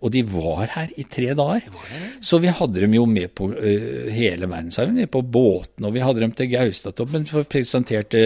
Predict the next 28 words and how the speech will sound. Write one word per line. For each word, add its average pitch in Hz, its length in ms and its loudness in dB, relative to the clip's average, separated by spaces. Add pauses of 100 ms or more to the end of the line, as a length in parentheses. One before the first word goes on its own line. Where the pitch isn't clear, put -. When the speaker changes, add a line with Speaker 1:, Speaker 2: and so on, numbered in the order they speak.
(140)
Speaker 1:
hele 107 460 2 (100)
kommunen 101 400 2
vår, 147 140 2
så 160 80 0
det 135 100 0
ble 117 140 8
jo 117 80 8
et 123 100 -8
skup. - 480 0 (480)
Kjell 117 300 2
Gunnar 123 260 4
Dale, 120 300 6 (160)
pressesjef, 143 580 2
han 143 220 0
gjorde 117 320 2
en 131 80 -14
fantastisk 120 760 -6
jobb 107 240 -2
på 113 140 2
det 110 160 2
greiene 101 260 -4
der, 127 240 -2 (380)
med 107 180 2
å 113 80 4
få 110 480 2
folk 98 320 -4
til 107 160 2
å 110 160 4